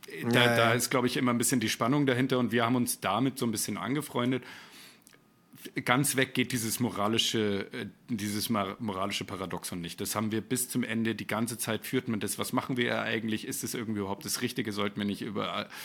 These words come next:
Speaker 2: alle irgendwo zu Hause im Schwarzwald sitzen und eine organische Farm haben?
Speaker 1: Mhm.
Speaker 2: Das ist die ganze Zeit, schwingt es irgendwo mit. Ähm,
Speaker 1: Mhm.
Speaker 2: die andere Diskussion ist, wie Amazon da reingeredet hat. Da, ähm,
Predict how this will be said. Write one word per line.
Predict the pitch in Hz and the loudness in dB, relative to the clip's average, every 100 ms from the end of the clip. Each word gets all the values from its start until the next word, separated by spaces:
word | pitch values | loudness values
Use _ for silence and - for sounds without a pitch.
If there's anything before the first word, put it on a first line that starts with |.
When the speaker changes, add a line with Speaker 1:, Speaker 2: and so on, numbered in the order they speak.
| - - | -12 -4
Speaker 2:
alle | 113 117 - - - - - | 0 0 -2 -20 -16 -14 -2
irgendwo | 117 117 107 | 0 2 2
zu | 101 107 | 2 2
Hause | 98 107 | 2 2
im | 110 | 0
Schwarzwald | 101 107 110 110 101 | 2 0 2 -2 0
sitzen | 117 - 104 | -2 -2 -2
und | |
eine | 98 | 0
organische | 98 95 95 95 - | -2 -2 -2 -2 -4
Farm | 90 90 78 | -2 -2 -4
haben? | 76 - - - - - - | -8 -12 -20 -20 -20 -20 -8
Speaker 1:
Mhm. | 104 | -2
Speaker 2:
Das | 110 135 | 2 4
ist | 131 - - 117 | 2 0 -2 -4
die | - | 2
ganze | 110 120 104 | 2 2 0
Zeit, | 110 101 107 - - _ _ _ - _ _ _ _ _ _ 156 | 0 0 0 -6 -20 _ _ _ -20 _ _ _ _ _ _ -6
schwingt | 131 127 127 117 | -2 2 2 2
es | - | -4
irgendwo | 117 92 | -6 -8
mit. | 82 78 - _ | -10 -14 -20 _
Ähm, | 107 95 92 | -4 -2 -2
Speaker 1:
Mhm. | 90 104 95 113 - _ - - - - - - | -2 -2 -4 -8 -16 _ -10 -10 -16 -18 -18 -2
Speaker 2:
die | 120 | 2
andere | 117 135 180 151 | 4 4 2 2
Diskussion | 143 - 135 131 123 120 | -2 0 -2 2 2 0
ist, | 113 117 - | -4 -4 -4
wie | 110 113 | -2 -2
Amazon | 113 110 - 107 | -2 -6 -6 -4
da | 98 | -2
reingeredet | 98 139 139 131 - | -2 -2 -2 -4 -4
hat. | 117 117 | -4 -2
Da, | 107 101 95 | -2 -2 -4
ähm, | 104 101 95 | -6 -6 -8